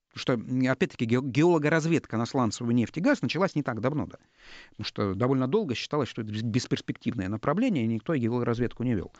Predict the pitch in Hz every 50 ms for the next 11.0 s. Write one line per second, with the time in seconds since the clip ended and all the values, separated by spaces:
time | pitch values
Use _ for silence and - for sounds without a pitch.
0 | - - - - - - 131 127 - - - 165 - 294 320 277 196 143 185 214
1 | 240 240 202 202 196 - - - - 180 139 117 104 - - - 143 - 208 208
2 | 208 190 - 170 - - 185 185 196 196 190 196 196 190 190 190 202 214 233 302
3 | 294 240 170 151 160 143 127 113 95 - _ _ _ _ _ _ _ _ 123 123
4 | 139 135 - 143 120 - - 110 104 - - 127 113 104 - - 117 120 117 120
5 | 110 98 101 107 107 107 110 104 90 - - - - - - 160 190 196 175 175
6 | 175 175 165 135 110 107 101 82 69 - - _ _ _ _ _ _ _ _ _
7 | - - - - - - 117 143 131 113 190 214 190 147 180 160 - - 160 139
8 | - 156 160 160 156 143 131 127 107 110 110 143 214 269 302 302 - _ _ _
9 | _ _ _ _ _ _ - 123 120 104 104 123 156 208 247 233 - 190 143 120
10 | 104 98 110 127 139 151 165 165 - 202 196 - 165 113 90 87 - - -